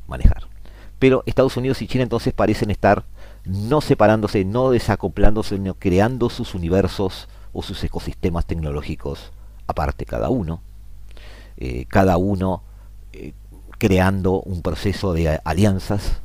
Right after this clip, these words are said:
con otros países para hacer homogéneo su bloque. Eh, la Unión Europea en el medio por ahora, pero muy cercano a Estados Unidos y teniendo esas dudas existenciales, eh, nos enfrentan a un problema. Tenemos un futuro tecnológico,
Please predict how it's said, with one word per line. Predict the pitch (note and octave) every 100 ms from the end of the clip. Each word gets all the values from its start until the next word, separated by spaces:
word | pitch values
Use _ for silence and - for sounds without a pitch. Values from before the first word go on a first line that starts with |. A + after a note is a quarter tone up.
| -
con | D2+
otros | D#2+ D2
países | D2 F2 -
para | - D#2 D#2
hacer | F#2+ F2+ -
homogéneo | F2 D2+ - A2 F2+ D2+
su | -
bloque. | D2+ D#2 - G2+ - - - - - - - -
Eh, | C2+ C2 C2 B1 A#1+ - - - - - -
la | - F2
Unión | E2+
Europea | E2 E2 D#2 F2+ F2
en |
el | D2+
medio | E2 F#2+ F2 D2+
por | D#2 D2
ahora, | F#2+ A2+ G#2+ A#2+ - -
pero | C#2+ C#2+
muy | E2+ A2+
cercano | - C#2+ - D#2+ D#2
a |
Estados | - C#2+ - C2
Unidos | D2 D2+ E2+ -
y | -
teniendo | C#2 D2 D2+ D#2
esas | - C2+
dudas | G2 D2+
existenciales, | C#2+ - - C2 - D2+ D2 D#2+ - - - - - - - - -
eh, | D2+ D2 C#2+ C#2+
nos | D#2 F2+ F#2 -
enfrentan | - A#2 - B2+ - G#2
a | G2
un |
problema. | F2+ D2 G#1+ - - - - - -
Tenemos | F2 G2 G2 -
un | F#2
futuro | - F2 G2+ F2+
tecnológico, | E2+ E2 E2 F2 - - F#2